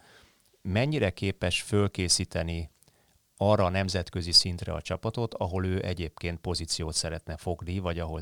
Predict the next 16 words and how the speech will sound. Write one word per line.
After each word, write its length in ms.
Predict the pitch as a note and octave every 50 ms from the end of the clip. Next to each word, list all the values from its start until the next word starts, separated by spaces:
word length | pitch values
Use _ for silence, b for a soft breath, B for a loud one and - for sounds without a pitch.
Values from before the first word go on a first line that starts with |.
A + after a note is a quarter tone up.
| F#2 -
egyébként 380 | - E2 D#2 D#2 - - D#2+ -
sikert 320 | - F#2+ - - E2 D#2
szeretne 380 | - - E2+ D#2+ - - - C#2+
elérni. 240 | C#2+ - C#2+ - F#2+
Ugye 140 | - - B2+
a 40 |
P 120 | A#2+ - E3 F3 C3+ G#2+
S 60 | G#2+
G 40 | G#2
ilyen 200 | G2 F#2+ E2+ D#2
szempontból 500 | - - F#2+ G2 F#2+ G#2 F#2 E2 F2+ E2+
abszolút 480 | F2 E2+ - - - E2+ E2 D#2 -
a, 200 | E2 D#2 D2 D2 - - -
a 80 | - -
top 200 | - A2 G#2+ -
futball, 440 | - D#3 D3 C#3+ D3+ D3 D3 D3